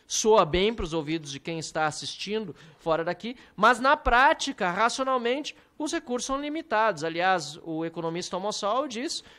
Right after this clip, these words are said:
que a primeira lei da economia é escassez. E se a primeira lei da economia é escassez, significa que os recursos são escassos, inclusive no pagamento de impostos, e por isso precisam ser bem, é, aproveitados. E nós entendemos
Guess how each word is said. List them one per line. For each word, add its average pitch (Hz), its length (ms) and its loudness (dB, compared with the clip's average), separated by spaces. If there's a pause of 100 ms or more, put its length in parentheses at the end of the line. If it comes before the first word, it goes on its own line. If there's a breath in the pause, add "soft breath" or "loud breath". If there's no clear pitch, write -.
(180 loud breath)
que - 80 0
a 247 60 4
primeira 277 360 4
lei 262 220 6
da 269 60 0
economia 277 440 -2
é 339 80 -2
escassez. - 800 -2 (500 soft breath)
E 277 140 -2
se - 80 -2
a 277 60 4
primeira 240 320 4
lei 220 160 4
da 226 80 0
economia 208 420 -2
é - 20 2
escassez, 240 540 0
significa 254 500 -6
que 254 120 -10
os 233 80 -8
recursos 247 300 -6
são 240 80 -4
escassos, 247 400 -2
inclusive 240 680 -4 (320 loud breath)
no 247 100 2
pagamento 202 440 0
de 214 80 -6
impostos, 220 320 -2
e 254 40 -10
por 233 160 -10
isso 214 180 -8
precisam 220 320 -6
ser 208 180 -6
bem, 196 320 -2 (580 loud breath)
é, 185 340 0
aproveitados. 214 880 0 (260 soft breath)
E 277 100 -8
nós 202 220 0
entendemos 208 680 -4